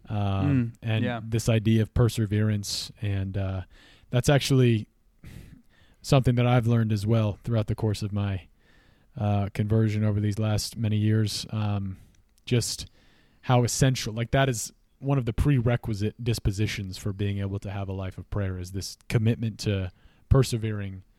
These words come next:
Speaker 1: no matter what no matter how dry the prayer is, no matter how boring it seems sometimes, because you're not doing it for you. You're doing it, uh, as a response to this, this, this call of God.
Speaker 2: Invitation.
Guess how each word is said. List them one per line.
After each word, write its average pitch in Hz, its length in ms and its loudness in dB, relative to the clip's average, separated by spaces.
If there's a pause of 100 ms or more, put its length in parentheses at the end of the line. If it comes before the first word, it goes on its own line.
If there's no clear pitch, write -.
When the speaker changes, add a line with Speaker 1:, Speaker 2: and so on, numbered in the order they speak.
(160)
Speaker 1:
no 107 80 -10
matter 110 280 -2
what 104 500 -4 (460)
no 113 80 -6
matter 113 200 0
how 107 160 -4
dry 110 520 0
the 113 100 -2
prayer 110 360 0
is, 107 220 0
no 104 60 -6
matter 101 220 -6
how 95 340 -6 (320)
boring 117 400 2
it 113 120 -2
seems 107 320 -2
sometimes, 101 640 -4
because 101 500 -4 (440)
you're 120 140 4
not 143 200 6
doing 135 260 6
it 117 120 0
for - 140 0
you. 110 300 8
You're 98 180 2
doing 113 300 2
it, - 280 -4 (560)
uh, 101 640 -2 (120)
as 113 160 -2
a 110 40 -4
response 110 540 0
to - 100 -4
this, 101 360 -2
this, - 600 -6
this 107 180 -6
call 117 340 2
of 98 100 -4
God. 104 360 -2
Speaker 2:
Invitation. 135 440 4